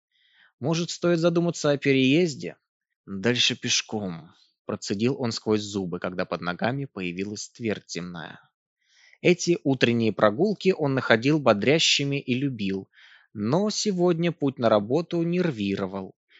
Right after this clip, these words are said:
Несносная девчонка шла рядом, вздёрнув нос. Точно решила характер свой показать. "Хорошего учебного дня, дорогая", сказал он и одарил лёгким поцелуем в щёку.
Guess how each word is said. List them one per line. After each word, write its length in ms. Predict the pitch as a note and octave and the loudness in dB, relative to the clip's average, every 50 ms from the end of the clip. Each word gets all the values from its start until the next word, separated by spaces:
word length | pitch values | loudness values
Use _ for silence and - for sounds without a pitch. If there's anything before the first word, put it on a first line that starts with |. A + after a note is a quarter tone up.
| _ - | _ -8
Несносная 580 | A2 G#2 - - D3+ F3+ F3 - D#3 C#3 A#2 G#2 | -6 -6 -2 -2 0 -2 0 0 0 2 2 2
девчонка 480 | G2+ - - - F3+ G3+ F#3+ - F#3 | 2 0 0 0 0 0 0 0 -2
шла 240 | - - - A2 G2+ | -2 2 2 4 4
рядом, 380 | G2 A#2+ D#3+ F#3+ F3+ F#3 F3+ E3 | 4 4 4 4 2 2 0 -2
вздёрнув 540 | C3+ A2+ A2+ A#2+ B2+ C3 C#3 C3+ B2+ - | -2 2 4 4 4 4 0 -4 -6 -4
нос. 360 | - A2 G2+ F#2+ F#2 - - - - - - | -4 -4 -2 -2 -4 -8 -12 -16 -20 -6 0
Точно 320 | - G3 G3 - - D#3+ | 2 2 4 4 4 4
решила 340 | D3+ C#3+ C3 - - D3+ D3 | 4 4 4 2 2 2 0
характер 680 | - - D#3+ D#3 - - D3 A2 F#2 - - G2 F2+ | 0 0 -2 0 0 0 0 -2 -2 -4 -6 -8 -8
свой 240 | - - - F#2+ F2+ | -8 -6 -6 -6 -6
показать. 640 | - - - - F#2 F#2+ F#2+ F#2 E2 - - - - _ _ _ _ _ _ _ _ _ _ _ | -6 -6 -4 -4 -4 -2 -2 -4 -6 -6 -10 -14 -16 _ _ _ _ _ _ _ _ _ _ _
"Хорошего 400 | - - B2 A#2+ - - B2 B2 | 0 2 4 4 4 2 2 2
учебного 460 | B2+ - C3+ B2 B2+ C3 B2+ C#3 C3+ | 2 2 2 2 2 0 0 0 0
дня, 280 | C3+ C#3 C3+ A#2 F#2 E2+ | 0 0 0 0 0 -2
дорогая", 680 | E2 - F2 D#2+ E2 - D#2 D#2+ E2+ E2+ F2 E2 - _ _ _ | -4 -4 -6 -6 -6 -6 -6 -6 -6 -6 -8 -10 -14 _ _ _
сказал 460 | - - - A2 G#2 - G2+ F#2 - - | -8 -4 -2 -2 -2 -2 -4 -4 -4 -2
он 180 | C#3+ E3+ F3+ | 0 0 0
и 140 | F3+ F3 - | 0 0 0
одарил 360 | A#2+ G#2+ G2+ G#2 A2+ C3+ D3 | 0 2 4 4 4 4 4
лёгким 400 | C3+ A#2 B2 C3+ - - - B2+ | 2 2 0 0 -2 -4 -6 -8
поцелуем 460 | - A2+ - - - G#2 G#2 A#2+ A#2+ B2 | -6 -8 -8 -6 -4 -2 0 0 0 0
в 60 | - | -2
щёку. 500 | - - - - G2+ G2+ - - G#2 | -2 0 0 0 -2 -2 -2 -6 -8